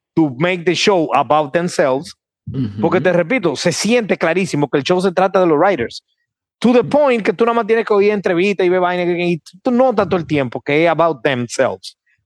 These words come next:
Speaker 1: Entonces, A, the writers using this platform to make this about themselves, and B, the writers being aware de lo que los fans quieren y de maldad no te lo dan.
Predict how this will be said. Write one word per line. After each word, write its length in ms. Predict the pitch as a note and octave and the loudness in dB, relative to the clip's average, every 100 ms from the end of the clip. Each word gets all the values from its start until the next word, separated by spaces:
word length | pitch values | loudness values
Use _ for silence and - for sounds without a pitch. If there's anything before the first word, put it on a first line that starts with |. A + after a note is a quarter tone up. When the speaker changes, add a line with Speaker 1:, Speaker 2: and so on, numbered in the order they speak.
| _ _ _ _ - | _ _ _ _ -4
Speaker 1:
Entonces, 540 | C#3+ F3+ G3 C3+ C3+ - | 0 2 2 0 -2 0
A, 300 | G#3+ G3+ A3 _ C3 | 0 0 -2 _ -2
the 100 | C#3 | 2
writers 380 | D#3+ F#3+ G3+ E3+ | 2 2 0 0
using 280 | F#3+ G3+ | 0 2
this 160 | F3+ E3 | 0 0
platform 420 | F#3 F3+ - D#3+ | 0 0 0 -4
to 120 | - C#3 | -2 0
make 260 | D#3 E3 | 0 0
this 220 | D#3 E3+ D#3+ | 0 0 2
about 240 | D3 D3+ | 0 0
themselves, 500 | E3 E3+ F#3 D3 D3 - _ _ | -2 0 2 0 -2 -16 _ _
and 180 | F#3+ B3+ | -2 0
B, 360 | B3 G#3 A3 - _ _ _ | 0 0 -2 -8 _ _ _
the 140 | C3 E3 | -2 0
writers 460 | E3+ G#3 A3+ G#3+ | 2 2 2 0
being 300 | B2+ F3+ A#3 | 0 0 2
aware 640 | B3 F#3 F#3+ G3+ D#3 C3+ E3 _ _ _ | 2 2 2 0 0 -2 -4 _ _ _
de 120 | D3 | -2
lo 100 | E3+ | 0
que 100 | F#3+ | 0
los 140 | E3+ D3+ | 0 0
fans 260 | G#3+ A3 | -4 -4
quieren 480 | - A#3+ G#3 D3+ C#3+ | -2 0 2 -2 -4
y 140 | C3+ D#3+ | -2 0
de 120 | E3 | 0
maldad 460 | D#3+ D3 C3+ G3 E3+ | 0 -2 -2 -2 -2
no 100 | D#3 | -2
te 100 | C#3+ | 0
lo 120 | B2+ | 0
dan. 200 | A#2 G2 | 0 -4